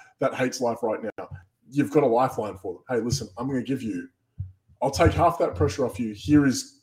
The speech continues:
here is Robinson. Now you can deal with it. I'll throw in Ayuk. Let's see what other running backs we can get on top now." And that might be a way forward. Listen, a nice buy low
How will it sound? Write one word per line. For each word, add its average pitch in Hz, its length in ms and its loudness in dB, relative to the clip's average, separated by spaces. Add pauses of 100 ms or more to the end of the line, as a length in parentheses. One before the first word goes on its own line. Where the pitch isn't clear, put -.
here 147 200 10
is 151 100 8
Robinson. 107 440 -2 (520)
Now 131 140 -2
you 131 180 2
can 117 160 -6
deal 110 180 0
with 104 140 0
it. 113 120 -4 (1000)
I'll 120 60 -6
throw 143 240 4
in 131 80 4
Ayuk. 113 300 4 (280)
Let's - 200 -2
see 156 80 2
what 127 160 4
other 117 160 2
running 110 180 -2
backs 107 240 -4
we 113 100 -8
can 113 140 -12
get 101 160 -2
on 92 100 -10
top - 300 -8
now." 82 180 -14 (460)
And 117 100 -4
that 135 120 -2
might 135 160 0
be 131 60 0
a 120 40 0
way 110 160 2
forward. 107 300 -4
Listen, 127 240 -4 (300)
a 120 40 -6
nice 131 220 4
buy 131 180 6
low 120 280 6